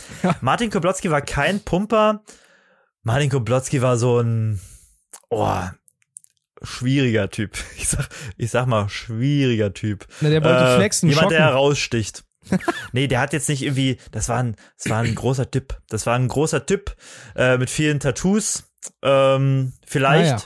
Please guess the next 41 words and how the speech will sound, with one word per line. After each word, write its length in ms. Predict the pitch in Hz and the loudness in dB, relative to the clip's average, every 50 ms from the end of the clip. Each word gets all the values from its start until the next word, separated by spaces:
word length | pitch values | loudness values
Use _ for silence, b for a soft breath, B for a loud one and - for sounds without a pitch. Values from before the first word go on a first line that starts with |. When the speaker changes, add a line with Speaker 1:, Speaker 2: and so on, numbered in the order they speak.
| - | -8
Speaker 2:
ich 140 | - - 131 | -8 -4 0
weiß 140 | 139 139 165 | 0 2 0
es 100 | 175 165 | 0 0
nicht. 280 | 175 190 220 - - - _ _ _ _ - - | -2 -2 -4 -6 -12 -20 _ _ _ _ -16 -10
Ich 120 | - 135 120 | -6 -4 0
weiß 160 | 131 139 156 | 0 0 0
es 120 | 156 147 | -2 -2
nicht. 240 | 156 156 147 - - - - | -6 -8 -8 -10 -12 -6 -2
Ähm, 480 | - 131 131 131 127 123 127 120 110 - _ _ _ _ _ _ _ _ _ _ - - _ | 0 2 4 4 2 0 -2 -6 -10 -14 _ _ _ _ _ _ _ _ _ _ -20 -12 _
genau, 200 | - 107 92 87 | -4 -2 -2 -2
ich 120 | - 101 - | -4 -4 -2
will 60 | 120 | -2
mich 100 | 117 113 | 0 0
jetzt, 140 | 113 101 - | 0 0 0
äh, 200 | 107 107 107 101 | 0 0 0 -2
gar 140 | 98 - 107 | -2 -2 -2
nicht 220 | 107 101 98 b b b b b b b - | -2 -4 -6 b b b b b b b -6
Martin 260 | 107 107 104 113 110 | -4 -2 -2 -2 -2
Koblotzki 540 | - - 98 90 104 104 - - - 110 107 | -4 -4 -2 -2 -2 -2 -2 -4 -2 0 0
irgendwie 200 | 107 104 101 101 | 0 0 0 0
jetzt 180 | 101 98 - - | -2 -2 -4 -4
hier 140 | - 104 | -4 -2
irgendwie 340 | 101 101 95 95 101 101 101 | -2 -2 -2 -2 -2 -2 -2
in, 240 | 98 95 98 95 92 B B B B B B B B B | -2 -2 -4 -6 -8 B B B B B B B B B
aber 260 | - 117 123 127 120 | -2 0 2 2 2
ich, 340 | 113 - - - - - - - | 0 -2 -4 -8 -8 -8 -6 -6
ich 140 | 143 - | -6 -2
denke, 220 | - 143 139 131 131 | -2 -2 -2 -2 -2
ich 100 | 117 - | -4 -2
tue 180 | - - 135 | -2 0 0
ihm 40 | 131 127 | 0 0
nicht 140 | 120 101 | 0 0
Unrecht, 420 | 95 120 127 131 123 113 107 - - | -2 -2 0 0 0 0 0 -2 -2
wenn 100 | 107 107 | -2 -2
ich 80 | 107 - | 0 0
sage, 200 | - 107 104 104 | 0 0 0 2
yo, 280 | 101 104 104 110 107 101 | 2 2 2 2 2 2
also 300 | - - 107 98 101 101 | 0 0 -2 0 0 0
das, 380 | 101 110 107 - - - - | 0 0 -2 -2 -4 -6 -4
äh, 300 | - 87 110 110 107 107 | -2 -2 0 2 2 0
das, 460 | 101 110 101 - - - - - - | 0 -2 -4 -6 -8 -10 -12 -12 -14